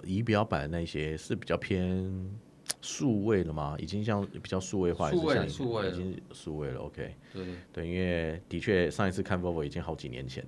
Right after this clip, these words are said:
Speaker 1: 了，去看那个车款，然后我看的它七人座也就是应该是七零了嘛，对不对？
Speaker 2: 嗯。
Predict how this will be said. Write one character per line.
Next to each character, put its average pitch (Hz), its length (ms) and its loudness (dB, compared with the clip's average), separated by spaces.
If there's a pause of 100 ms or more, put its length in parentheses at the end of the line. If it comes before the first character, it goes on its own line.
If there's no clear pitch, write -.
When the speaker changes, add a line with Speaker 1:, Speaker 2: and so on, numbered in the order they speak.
Speaker 1:
了， - 60 -16 (800)
去 - 120 -6
看 87 220 0
那 78 100 -2
个 73 320 -2
车 80 240 -4
款， - 300 -6
然 71 80 -6
后 87 160 -2
我 80 280 0
看 107 280 4
的 82 500 4 (380)
它 98 240 6
七 110 140 0
人 87 160 4
座 95 120 6
也 78 160 4
就 87 380 2
是 80 880 -4
应 85 60 -8
该 85 140 -2
是 82 240 -4
七 - 240 0
零 76 160 -2
了 65 80 -4
嘛， 55 120 -6
对 67 80 -8
不 65 60 -12
对？ 64 260 -4
Speaker 2:
嗯。 95 220 -10